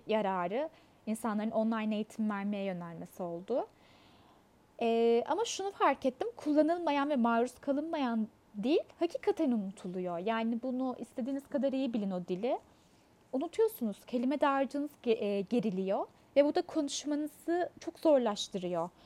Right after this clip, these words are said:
Ben şu anda mesela tekrar başladım. Ama her gün zaman veremediğim için hala eski kıvamını getiremedim.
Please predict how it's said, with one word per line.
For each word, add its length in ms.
Ben 180
şu 180
anda 160
mesela 280
tekrar 440
başladım. 500
Ama 240
her 240
gün 240
zaman 420
veremediğim 580
için 280
hala 320
eski 480
kıvamını 600
getiremedim. 680